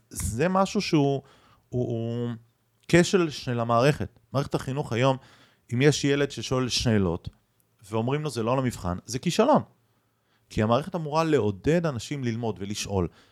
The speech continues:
חוזר ל-, לשאלה ששאלת, איך בעלי עסקים וזה, תשבו ללמוד. ברגע שאתה רוצה לצמוח ולקחת, וזה מתחבר לשאלה השנייה שלך, איך לקחת, אה,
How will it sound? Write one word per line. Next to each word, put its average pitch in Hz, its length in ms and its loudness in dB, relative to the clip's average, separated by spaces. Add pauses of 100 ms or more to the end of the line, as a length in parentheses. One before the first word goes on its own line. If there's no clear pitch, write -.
(160)
חוזר 113 420 -4
ל-, 143 260 2
לשאלה 123 380 2
ששאלת, 131 760 0
איך - 140 -4
בעלי 127 160 2
עסקים 127 340 -4
וזה, 170 200 0 (420)
תשבו 147 300 2
ללמוד. 285 320 4 (1000)
ברגע 185 240 2
שאתה 143 480 2
רוצה 123 340 -2
לצמוח 131 540 0
ולקחת, 104 380 2
וזה 107 160 -10
מתחבר 110 280 -6
לשאלה 120 340 -2
השנייה 110 280 2
שלך, 110 240 2 (560)
איך 135 180 8
לקחת, 120 600 6 (500)
אה, 92 420 2